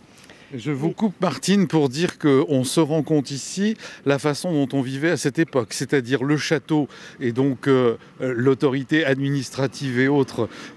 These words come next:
Speaker 1: euh, du, du village, euh, le moulin banal dont vous parlez, la rivière, le lavoir, l'église, enfin tout est ramassé, euh, et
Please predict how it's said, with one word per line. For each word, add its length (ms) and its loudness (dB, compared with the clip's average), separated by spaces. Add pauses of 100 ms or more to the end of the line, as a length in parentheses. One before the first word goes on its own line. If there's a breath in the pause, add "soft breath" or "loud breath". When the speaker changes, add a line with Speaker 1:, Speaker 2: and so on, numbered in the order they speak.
Speaker 1:
euh, 420 2 (180)
du, 120 -6
du 160 -2
village, 560 2 (380 loud breath)
euh, 260 0
le 200 2
moulin 340 -2
banal 340 -4
dont 120 -6
vous 120 -10
parlez, 540 -4 (240)
la 180 2
rivière, 600 -2 (320 loud breath)
le 220 4
lavoir, 720 -2
l'église, 720 -2
enfin 240 -6 (340 loud breath)
tout 240 -4
est 60 6
ramassé, 800 -2
euh, 360 0
et 360 -2